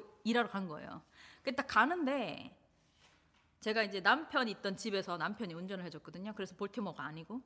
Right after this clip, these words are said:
그래서 볼티모어로 들어오면 이게 다리를 탁 건너면서 볼티모어 스카이라인이 딱 보여요. 빌딩 막 이렇게 있는 멀리서 <gasps> 스카이라인 딱 보이는데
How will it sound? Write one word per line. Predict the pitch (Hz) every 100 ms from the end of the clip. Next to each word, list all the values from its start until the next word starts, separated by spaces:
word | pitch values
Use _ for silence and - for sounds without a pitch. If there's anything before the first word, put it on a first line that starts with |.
| _
그래서 | - 226
볼티모어로 | 214 247 277 370 359 277 -
들어오면 | 202 202 269 254 170 185 170 156
이게 | 165
다리를 | - 139 202 208 202
탁 | -
건너면서 | 190 180 190 160 160 196 151
볼티모어 | 196 196 262 240 202 180
스카이라인이 | - - 269 277 339 214
딱 | 170 -
보여요. | 170 175 156 156 156 156 - - - -
빌딩 | 254 262
막 | 196 180
이렇게 | 185 -
있는 | 160 180 214 320 - _ _ _ _ _
멀리서 | 185 202 208 - 254 - -
<gasps> | - - -
스카이라인 | - 339 359 403
딱 | 359 277
보이는데 | 202 214 208 165 196 190 - 151